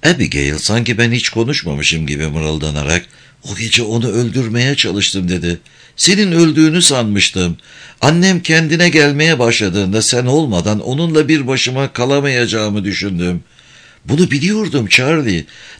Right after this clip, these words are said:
Daha o zamanlardan o kadar güçlü olmadığımın farkındaydım. Bu yüzden o lambayı elime aldım. Ona vuracaktım. Ama o an bacaklarıma bir tekme atıp beni yere düşürdü. Ben yerdeyken lambayı bu kez o alıp beni onunla dövdü."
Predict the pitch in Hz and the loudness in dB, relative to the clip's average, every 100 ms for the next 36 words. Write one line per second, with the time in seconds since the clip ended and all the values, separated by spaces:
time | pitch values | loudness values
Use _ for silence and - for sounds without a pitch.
0 | - 160 180 180 190 147 135 117 107 95 | 0 2 4 4 2 2 0 0 0 0
1 | 110 131 156 147 147 123 139 - 156 156 | 0 0 0 2 2 2 0 0 0 2
2 | 165 156 151 151 139 131 131 127 135 123 | 2 0 0 -2 -2 0 0 0 -2 0
3 | 139 147 123 92 - - - - - 165 | 0 2 0 -2 -6 -18 -20 -16 0 4
4 | 226 185 190 156 180 185 180 139 175 143 | 4 4 2 4 2 2 2 4 6 6
5 | 147 147 160 147 120 107 98 85 _ _ | 4 2 2 2 2 0 -2 -4 _ _
6 | 131 165 214 175 131 113 110 - 104 98 | -2 0 4 4 4 2 0 -2 -2 -2
7 | 87 - - - 156 185 165 190 156 151 | -4 -14 -14 -2 2 2 2 2 0 0
8 | 139 135 139 104 120 110 123 104 160 - | 0 0 -2 0 0 0 -2 0 0 2
9 | 151 139 143 135 151 - 131 135 135 123 | -2 -2 -4 -2 -4 -4 -4 0 0 2
10 | 135 113 - 110 95 98 95 - - - | 0 0 0 -2 -2 -2 -4 -6 -20 -20
11 | - - - 147 185 185 180 175 190 196 | -20 -12 2 4 4 4 4 6 4 4
12 | 170 156 143 143 135 139 143 147 175 156 | 2 2 2 0 2 2 2 0 0 0
13 | 151 - 170 113 107 127 - 147 160 147 | 0 2 2 2 2 0 0 0 2 0
14 | 165 185 151 107 110 107 90 101 92 | 0 2 2 2 2 0 0 -2 -4